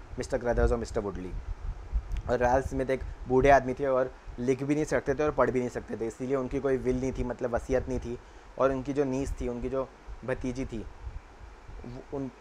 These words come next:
उसको, मतलब Miss Violet Smith, मि-, अ, राल्फ स्मिथ की भतीजी थी, तो मिस वायलेट स्मिथ को सब, अ, उसकी, राल्फ स्मिथ की सब दौलत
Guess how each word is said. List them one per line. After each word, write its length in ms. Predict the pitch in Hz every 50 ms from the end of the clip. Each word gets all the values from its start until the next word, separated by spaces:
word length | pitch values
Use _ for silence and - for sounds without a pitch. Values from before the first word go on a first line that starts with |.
| - - - 143
उसको, 440 | 131 - - - 147 147 143 - - - -
मतलब 180 | 123 120 139 131
Miss 240 | 127 135 143 - 135
Violet 280 | 123 117 113 123 127
Smith, 200 | - 135 131 143 - - - - - - - - - - - - -
मि-, 140 | 127 123 113
अ, 60 | - - 120 113 113 113 113 113 113
राल्फ 280 | 120 120 120 127 127
स्मिथ 180 | - - 131 117
की 160 | - - 139
भतीजी 400 | 120 117 110 - 120 104 107 107
थी, 180 | - - 92 - - - - - - - - -
तो 80 | 117
मिस 200 | 123 135 135 -
वायलेट 300 | 139 127 120 117 123 120
स्मिथ 160 | - 127 120
को 180 | 110 - 147 147
सब, 220 | 135 135 135 160 - - - - - - - - - - - -
अ, 60 | - 120
उसकी, 600 | 117 113 113 113 - - - 127 123 113 117 117
राल्फ 240 | 113 113 120 113
स्मिथ 120 | - 135 117
की 100 | 117 131
सब 160 | - 131 113
दौलत 280 | - 113 113 131 151